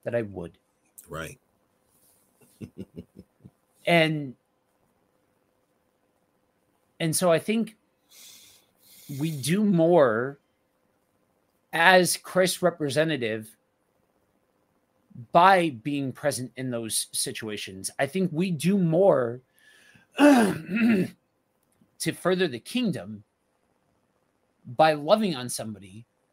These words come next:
Speaker 1: rather than trying to convince somebody in those moments of pain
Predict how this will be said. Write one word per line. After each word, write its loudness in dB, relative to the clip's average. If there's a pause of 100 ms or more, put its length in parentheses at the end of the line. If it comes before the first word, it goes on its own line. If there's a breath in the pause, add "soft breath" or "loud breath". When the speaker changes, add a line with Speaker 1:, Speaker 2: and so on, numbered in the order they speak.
(240)
Speaker 1:
rather 0
than -4
trying -4
to -8
convince -6
somebody -8 (1120)
in 2
those 0
moments -2 (200)
of -6
pain -10